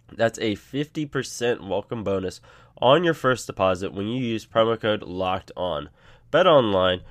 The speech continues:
your online sportsbook experts. Yes, answer there. Uh, but, you know, as far as guys, um,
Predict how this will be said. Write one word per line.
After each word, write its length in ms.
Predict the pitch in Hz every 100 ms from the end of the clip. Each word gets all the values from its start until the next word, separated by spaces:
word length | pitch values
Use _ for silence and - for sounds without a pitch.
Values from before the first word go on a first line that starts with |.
| -
your 200 | - 147 101
online 460 | 104 101 90 90
sportsbook 640 | - - 90 - - 85 -
experts. 680 | - - - 64 - - - _ - - _
Yes, 280 | 98 92 -
answer 300 | 98 85 98
there. 320 | 98 98 95 _ _
Uh, 220 | - 98 98
but, 260 | 101 101 -
you 100 | 110
know, 80 |
as 160 | 104 -
far 300 | - 131 131
as 140 | 113
guys, 640 | 101 110 110 107 104 - -
um, 640 | 95 101 95 95 92 90